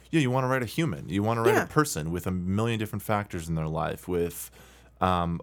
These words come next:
Speaker 1: all these sorts of different things that have made them who they are and made them complex and tough to classify in various ways. Like, you know, be careful of reducing to tropes, you know, be careful of
Speaker 2: Right.
Speaker 1: the same way you would,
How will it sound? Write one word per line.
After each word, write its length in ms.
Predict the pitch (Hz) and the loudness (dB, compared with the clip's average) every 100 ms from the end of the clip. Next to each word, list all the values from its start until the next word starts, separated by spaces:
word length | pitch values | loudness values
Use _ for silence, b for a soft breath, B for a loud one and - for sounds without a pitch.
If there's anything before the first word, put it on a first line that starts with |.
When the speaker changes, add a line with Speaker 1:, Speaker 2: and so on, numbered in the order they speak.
| - | 0
Speaker 1:
all 220 | 95 107 | 2 2
these 180 | 110 101 | 0 -2
sorts 240 | 107 98 | -2 -2
of 80 | 92 | -4
different 280 | 92 95 85 | -4 -4 -2
things 200 | 98 87 | -2 0
that 80 | 87 | -2
have 80 | |
made 200 | 85 87 | -2 -2
them 140 | 87 85 | -2 -4
who 100 | 87 | -2
they 140 | 85 | 0
are 280 | 82 82 85 | 0 0 0
and 120 | 87 | -2
made 160 | 85 85 | -4 -2
them 140 | 85 | -4
complex 640 | 82 - 85 - 82 82 - | -4 -2 -4 0 -2 -2 -4
and 140 | 82 | -4
tough 180 | 87 85 | -4 -6
to 60 | 85 | -8
classify 680 | - 80 78 76 85 80 87 | -4 -4 -4 -6 -4 -2 -2
in 120 | 82 | -4
various 380 | 78 82 82 - | -2 -2 -2 -2
ways. 260 | 80 82 | -2 -2
Like, 180 | 82 80 b b b b b b | -4 -6 b b b b b b
you 120 | 90 | -2
know, 140 | 85 80 | 0 0
be 120 | 92 | -4
careful 440 | - 92 - 92 | 0 0 0 -2
of 180 | 90 82 | -4 -6
reducing 460 | 85 95 90 101 98 | -6 -4 -4 -4 -4
to 80 | |
tropes, 580 | 92 - 120 85 - - | -4 2 2 2 -2 -2
you 80 | 87 | -2
know, 160 | 82 87 | -2 -4
be 120 | 87 | -6
careful 440 | - 87 90 98 | -2 -2 -2 -4
of 80 | 95 | 0
Speaker 2:
Right. 160 | 202 123 | 0 0
Speaker 1:
the 60 | 107 | 0
same 240 | 127 127 | 0 0
way 80 | 127 | 0
you 140 | 123 | 0
would, 320 | 120 120 120 | 2 2 0